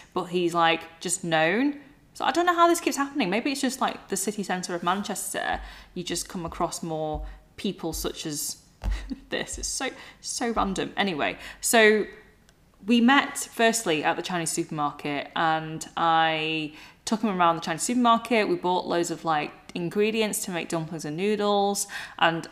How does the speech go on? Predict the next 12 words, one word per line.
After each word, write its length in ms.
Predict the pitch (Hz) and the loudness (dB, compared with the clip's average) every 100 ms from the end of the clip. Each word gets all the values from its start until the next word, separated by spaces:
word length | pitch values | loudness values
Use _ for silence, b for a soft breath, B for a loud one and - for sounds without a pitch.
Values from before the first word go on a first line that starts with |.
| - | -18
first 400 | - - 220 226 | -12 0 2 2
impressions, 640 | 185 175 147 - 147 147 143 | -2 -4 -6 -4 -4 -4 -4
I 80 | 156 | -4
was 180 | 151 143 | -4 -4
like, 400 | 143 139 - - - | -4 -4 -6 -14 -10
Oh 140 | 156 | -8
my 160 | 202 208 | -8 -8
God, 280 | 170 143 - | -8 -8 -8
he 120 | 156 | -10
is 140 | 151 - | -8 -4
so 600 | - - 165 202 240 233 | -4 -2 -2 0 0 -2
attractive. 920 | 196 - 165 - - 151 147 147 147 | -6 -2 -2 -2 -6 -4 -2 -2 -4